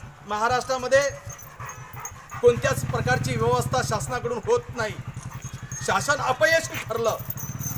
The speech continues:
आणि अशा अपयशी ठरलेल्या शासनाला मदत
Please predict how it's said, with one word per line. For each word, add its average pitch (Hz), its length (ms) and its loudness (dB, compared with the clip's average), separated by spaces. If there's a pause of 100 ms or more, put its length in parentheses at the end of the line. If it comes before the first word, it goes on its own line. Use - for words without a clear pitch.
(320)
आणि 233 160 2
अशा 240 440 6
अपयशी 285 400 2
ठरलेल्या 269 560 2
शासनाला 254 520 4 (360)
मदत 233 520 4